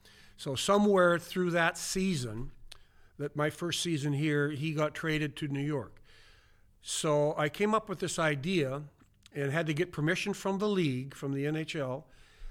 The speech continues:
that I would start the game with number fifty-two, and I ended the game wearing number twenty-five. And I don't know if that's ever been done before, but, uh, I did it,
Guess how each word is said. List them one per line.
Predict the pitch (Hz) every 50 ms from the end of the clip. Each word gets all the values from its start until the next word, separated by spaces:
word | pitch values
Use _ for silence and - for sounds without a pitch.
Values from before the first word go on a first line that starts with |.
| - - -
that | 143 139 139
I | 139 139
would | 139 143 127
start | - - 170 175 180 180
the | 202
game | 170 156 175 175 175 170
with | 160 143 -
number | 151 143 147 160 165
fifty-two, | 160 - 185 165 - 190 175 - - 151 131 117 117 139 156 - - _ _ _ _ _ _ _ _ _ _ _ _ _ _ _ _ _ _ _ -
and | 135 135 135 135 139 135 135 139 139 139 139 -
I | - 139 135
ended | 143 160 165 165 156
the | 151 151
game | 135 151 151 151 151 156
wearing | 151 147 143 143 143
number | 139 139 131 143
twenty-five. | - - 151 143 143 135 - 139 120 104 - - - - - - - - - - - _ _ -
And | 127 139
I | 151 160
don't | 165 185 180
know | 156 156 160
if | 151 -
that's | 160 151 - - -
ever | 170 165 170 180
been | 165 170 165 165
done | 160 156 151 147
before, | 127 117 - - 127 117 120 127
but, | 123 127 127 120 - -
uh, | 139 127 123 123 127 123 123 123 127
I | - 139 139
did | 131 156 156
it, | 160 170 165